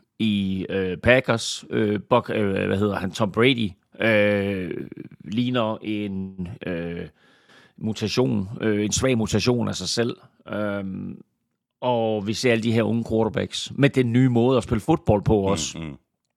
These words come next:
Speaker 1: Det her, det er jo, det her, det er jo tre spillere, der spiller fodbold på den gamle måde.
Speaker 2: Ja.
Speaker 1: Øh, og, øh, og det, jeg synes, at, at det er lidt spændende, fordi vi er i gang med at se en forandring af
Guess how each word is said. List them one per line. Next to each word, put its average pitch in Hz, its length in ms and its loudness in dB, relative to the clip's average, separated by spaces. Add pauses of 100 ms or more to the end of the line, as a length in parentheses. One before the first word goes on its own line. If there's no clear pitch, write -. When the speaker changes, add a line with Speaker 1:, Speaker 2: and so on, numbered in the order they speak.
(280)
Speaker 1:
Det 127 80 2
her, 123 80 4
det 113 80 2
er - 20 4
jo, 123 100 4
det 131 160 2
her, 123 80 6
det 117 60 4
er - 20 4
jo 123 40 4
tre 131 240 0
spillere, 131 280 2
der 107 60 -4
spiller 110 220 -2
fodbold 113 340 0
på 165 80 -2
den 110 100 0
gamle 117 280 -2
måde. 107 280 0 (580)
Speaker 2:
Ja. 104 540 4
Speaker 1:
Øh, - 100 -4
og, 104 420 4
øh, 104 200 4
og 113 120 0
det, 117 60 2
jeg 113 80 0
synes, 131 280 0
at, 113 140 0
at 117 180 -2
det 135 100 4
er 127 40 2
lidt 117 160 -2
spændende, 127 420 2
fordi 110 460 -2
vi 107 100 0
er 107 40 2
i - 20 -2
gang 113 220 2
med 113 100 -2
at 104 100 -4
se 123 380 0
en 107 200 -2
forandring 101 760 -2
af 123 160 2